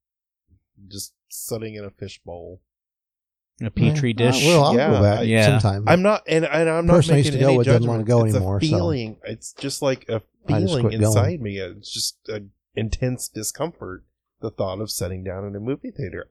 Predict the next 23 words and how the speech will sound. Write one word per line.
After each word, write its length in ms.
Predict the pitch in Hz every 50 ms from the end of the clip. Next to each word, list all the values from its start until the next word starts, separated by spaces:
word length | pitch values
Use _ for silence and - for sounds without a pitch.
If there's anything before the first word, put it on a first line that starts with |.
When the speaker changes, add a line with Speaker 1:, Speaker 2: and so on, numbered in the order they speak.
| _ _ _
Speaker 1:
I 160 | - - - -
don't 260 | 196 - 85 87 _ _
think 200 | - 92 90 -
I'll 140 | - 95 107
go 180 | 107 113 131 190
back. 320 | - 196 180 170 165 - _ _ _ _ _ _ _ _ _ _ _ - - - _ _ _ _ _ _ _ _ _ _ _ _ _ _ _ _ _ _ _ -
I 60 | 104
don't 160 | 98 104 107 117
know. 320 | 127 135 143 143 127 113 _ _ _ _ _ _ _ _ _ _ _ - - _ _ _ _ _ _ _ _ _ _ _ _ _ _ _ _ _ _ _ _ _ _ _ - 101
I'd 140 | 104 101 104
rather 400 | 104 104 107 110 107 107 101 - _ - -
have 180 | 110 110 107 -
Chip 240 | - 127 - -
over 240 | 113 110 107 104 104
and 140 | 101 101 101
watch 180 | 110 113 - -
a 60 | 117
movie 380 | 113 - 127 139 131 113 135
in 200 | 117 135 143 - _ -
my 80 | 180 -
<laughs> 0 |
living 400 | 196 190 147 170 190 196 - - -
room. 460 | - 107 110 110 110 107 104 104 110